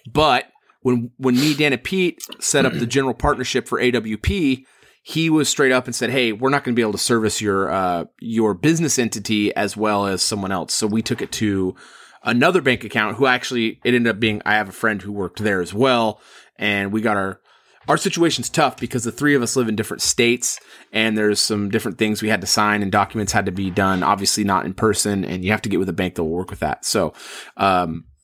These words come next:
you need to, f-, you need to do some research. You don't wanna do no research, uh, but you wanna, if you have someone you trust, then work with them. And then in terms of, like, reward points, everyone has different feelings about credit cards. I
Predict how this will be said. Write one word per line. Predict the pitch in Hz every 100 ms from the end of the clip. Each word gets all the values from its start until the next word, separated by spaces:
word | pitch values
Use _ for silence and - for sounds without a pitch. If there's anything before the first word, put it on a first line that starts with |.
| -
you | 135
need | 175
to, | 156
f-, | - -
you | - 160
need | 196 196
to |
do | 139 147
some | - 135 113
research. | 104 - 107 - - _ -
You | 120
don't | 131
wanna | 127 117
do | 113
no | 110 120
research, | 107 104 110 104 - - - - - -
uh, | 107 101 98
but | 92 95 120 104 - -
you | 117
wanna, | 123 127 117 110
if | 107
you | 135
have | 143
someone | 143 127
you | 107
trust, | - 123 104 - -
then | 107 101 -
work | 113 104
with | 104 -
them. | 101 95 - - - - -
And | 123
then |
in | 131
terms | 120 147 127
of, |
like, | 120 110
reward | 113 107 117 123
points, | 131 131 123 - - -
everyone | 127 135
has | 123
different | 110 123 -
feelings | 123 117 110
about | 101 -
credit | 120 110
cards. | 120 113 107 - - - - -
I | 117 120 120 120